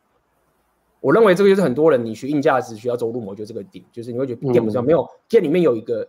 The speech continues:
Speaker 1: 绝对压制力的东西，就是说你就是有花时间在妹子身上，这个就是很基本的物理原则。
Speaker 2: 嗯。嗯哼。
Speaker 1: 那很多人一直讲的是说，干，这就是我，我想帮，我觉得 gain 很重要的点，就是在于说，一直说啊，我硬价值很强，我硬价值很强，什么什么之类，然后拼命这样，这样才是最棒的，什么花落知道蝴蝶自来，什么什么哇哥。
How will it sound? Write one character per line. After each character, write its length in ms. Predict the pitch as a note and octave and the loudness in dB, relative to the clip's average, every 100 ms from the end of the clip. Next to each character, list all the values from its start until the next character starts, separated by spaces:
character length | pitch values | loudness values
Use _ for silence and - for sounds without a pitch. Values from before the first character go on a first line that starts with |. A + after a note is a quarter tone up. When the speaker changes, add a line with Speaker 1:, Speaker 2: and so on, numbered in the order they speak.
| _ | _
Speaker 1:
绝 160 | - C#3 | -4 0
对 140 | E3 | 2
压 240 | D3+ C#3+ | 2 2
制 100 | C#3 | 0
力 120 | D3 B2+ | -4 -6
的 0 | |
东 100 | A#2+ | -6
西， 60 | |
就 80 | C3 | -6
是 40 | |
说 120 | B2+ C#3 | -8 -8
你 160 | C3+ | -8
就 100 | A#2 | -4
是 60 | F#3 | -2
有 60 | C3+ | 0
花 160 | D#3+ | -2
时 60 | D#3+ | -2
间 80 | C3 | -6
在 40 | |
妹 120 | C#3+ | -6
子 60 | G#2 | -8
身 200 | G#2 G2+ | -12 -14
上， 240 | G#2+ - _ | -14 -16 _
这 100 | - | -4
个 60 | F3 | -2
就 60 | |
是 60 | F3 | -2
很 200 | D#3 A2 | -4 -8
基 260 | - F3 F3+ | -6 -6 -2
本 160 | B2 | -2
的 80 | G2+ | -4
物 140 | E3+ | -4
理 80 | B2+ | -4
原 220 | F#2 F2+ | -8 -16
则。 160 | G2+ - - _ _ _ _ _ _ _ _ _ _ | -16 -18 -20 _ _ _ _ _ _ _ _ _ _
Speaker 2:
嗯。 160 | B2 | -2
嗯 20 | B2 | 0
哼。 160 | D3 - _ _ | -2 -4 _ _
Speaker 1:
那 340 | G#3+ G3+ - _ | 2 2 -2 _
很 240 | - C#3 | -2 2
多 180 | C#3 A3 | 4 4
人 100 | F3+ | 4
一 40 | |
直 120 | F#3 F3+ | 0 -2
讲 200 | - A2+ | -4 -4
的 60 | |
是 40 | A#2+ | -6
说， 380 | D3+ C#3 C3+ C3+ _ _ _ _ _ _ _ _ _ - | -2 0 -2 -6 _ _ _ _ _ _ _ _ _ -20
干， 160 | - A2 - _ _ _ | -16 -16 -16 _ _ _
这 140 | A3 | 0
就 80 | G#3 | 2
是 80 | G#3+ | 4
我， 220 | D#3 B2 | 4 2
我 100 | - | -2
想 160 | D#3 B2 | -2 -2
帮， 220 | C3 C#3 - | -4 -6 -8
我 120 | B2+ | -8
觉 120 | C3 | -8
得 40 | |
gain 160 | B2 E3 | -2 -2
很 80 | G#2+ | -2
重 140 | B2 | -6
要 80 | A2+ | -6
的 20 | |
点， 120 | A2+ | -10
就 80 | G2 | -12
是 80 | A#2 | -10
在 120 | A#2 | -8
于 60 | F#2+ | -10
说， 140 | - | -10
一 60 | A3 | -8
直 100 | F#3 | -6
说 140 | F#3 | -2
啊， 100 | G3 | 2
我 80 | E3 | 2
硬 80 | F#3 | 2
价 80 | F#3+ | 2
值 80 | D#3+ | -2
很 80 | |
强， 140 | A#2 A2+ | -4 -6
我 60 | |
硬 40 | D3 | -2
价 60 | |
值 80 | D#3 | -4
很 80 | A2+ | -4
强， 160 | G#2+ A#2+ | -10 -14
什 100 | A2+ | -14
么 80 | |
什 80 | A2 | -14
么 80 | A2+ | -14
之 160 | - C3 | -14 -6
类， 80 | |
然 80 | C3 | -2
后 60 | C#3 | -2
拼 120 | F3 | 0
命 60 | F#3 | 0
这 60 | |
样， 100 | G3+ | 2
这 80 | F#3+ | 2
样 60 | G3+ | 2
才 100 | D#3+ | 0
是 100 | F#3 | 2
最 220 | A#3 F#3+ | 2 4
棒 180 | G#3 F3+ | 2 4
的， 160 | E3 | 4
什 120 | D#3+ | 2
么 80 | D3 | 0
花 120 | C#3+ | 2
落 120 | G3 F#3+ | 2 4
知 80 | |
道 80 | G3+ | 2
蝴 100 | D#3 | 0
蝶 100 | D3 | -4
自 140 | C#3+ F3 | -4 0
来， 160 | C#3 | 0
什 60 | C3 | 0
么 80 | B2 | -6
什 40 | |
么 60 | A#2+ | -4
哇 160 | A#2+ | -6
哥。 240 | A2 A2+ | -8 -14